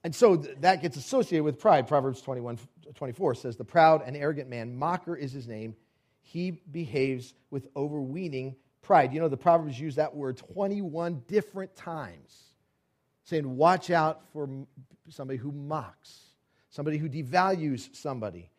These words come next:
Any v-, uh, verbal devaluing of s-, of another person is coming out of the heart of pride, and, and especially this arrogance part of us. This, the, the other phrase that gets used often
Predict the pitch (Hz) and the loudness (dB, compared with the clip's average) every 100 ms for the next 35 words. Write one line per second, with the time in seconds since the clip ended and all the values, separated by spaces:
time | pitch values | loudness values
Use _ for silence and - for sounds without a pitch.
0 | _ _ 175 202 247 233 139 - - - | _ _ -2 0 0 -2 -4 -10 -14 -6
1 | 147 127 113 156 175 170 180 165 _ _ | -6 -6 -4 0 0 0 -2 -2 _ _
2 | 143 151 117 151 175 160 131 120 113 - | -8 -6 -2 0 0 -2 -4 -8 -14 -14
3 | 147 135 131 127 120 226 220 120 110 131 | -12 -10 -10 -12 -12 -12 -12 -14 -16 -16
4 | _ _ _ _ _ _ - 156 - 254 | _ _ _ _ _ _ -6 -6 -4 -4
5 | 269 202 165 180 170 123 135 120 - - | -4 -4 -2 0 0 0 0 0 -4 -8
6 | - 247 226 - 156 120 _ 254 226 156 | 4 4 4 0 -2 -2 _ 2 6 6
7 | 160 143 147 143 147 135 - 240 226 175 | 4 -2 -8 -6 -8 -8 -6 -6 -2 -2
8 | 135 - - 214 220 147 127 - - 120 | -4 -8 -6 0 0 0 -4 -8 -4 -4
9 | 104 82 _ _ _ _ _ _ _ _ | -4 -12 _ _ _ _ _ _ _ _
10 | _ _ 139 - 160 165 - 147 185 220 | _ _ -12 -8 -4 -4 -4 6 8 8
11 | 190 - 165 135 131 147 - 151 123 - | 6 2 -2 -2 -2 -4 -2 -6 -6 0
12 | 139 143 151 | 0 2 -4